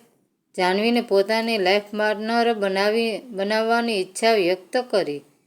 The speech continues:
અને ભાવના બહેને તેને ના પાડી શક્યા નહીં. વ્યવસ-, વ્યવસાય ફેશન ડિઝાઇનર અને શિક્ષિત, બુદ્ધિશાળી, આત્મવિશ્વાસથી ભરપૂર,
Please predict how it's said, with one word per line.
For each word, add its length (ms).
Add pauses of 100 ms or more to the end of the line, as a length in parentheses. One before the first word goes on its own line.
(500)
અને 200
ભાવના 420
બહેને 500
તેને 420 (280)
ના 220
પાડી 440 (800)
શક્યા 380
નહીં. 440 (200)
વ્યવસ-, 380 (920)
વ્યવસાય 800
ફેશન 600 (240)
ડિઝાઇનર 600 (140)
અને 260
શિક્ષિત, 640 (720)
બુદ્ધિશાળી, 800 (140)
આત્મવિશ્વાસથી 1400 (640)
ભરપૂર, 500